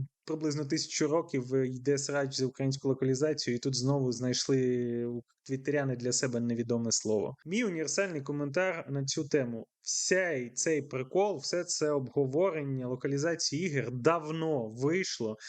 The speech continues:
за рамки чогось адекватного. Тягати кожне слово, тягати кожну строку, розбирати підходи, концепції, шукати конкретних перекладачів, їх вклад, їх роботу, обговорювати всі структури. Це настільки непродуктивно, що аж важко це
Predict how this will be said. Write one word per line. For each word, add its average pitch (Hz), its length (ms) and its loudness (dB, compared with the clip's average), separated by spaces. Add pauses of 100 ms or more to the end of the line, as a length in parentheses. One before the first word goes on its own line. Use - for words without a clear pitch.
(160)
за 143 240 0
рамки 139 360 -4
чогось 135 420 0
адекватного. 120 720 -2 (440)
Тягати 175 560 -2
кожне 160 540 -2
слово, 151 600 0
тягати 170 440 0
кожну 175 360 -2
строку, 170 540 0
розбирати 170 560 2
підходи, 170 580 -2
концепції, 175 800 0
шукати 214 140 0
конкретних 196 420 -2
перекладачів, 180 840 0
їх 147 240 2
вклад, 151 560 2
їх 160 280 -6
роботу, 160 580 0
обговорювати 196 640 0
всі 208 200 -2
структури. 185 560 0 (420)
Це 190 220 0
настільки 170 880 0
непродуктивно, 175 960 0
що 156 200 2
аж 160 220 0
важко 147 480 0
це 165 400 0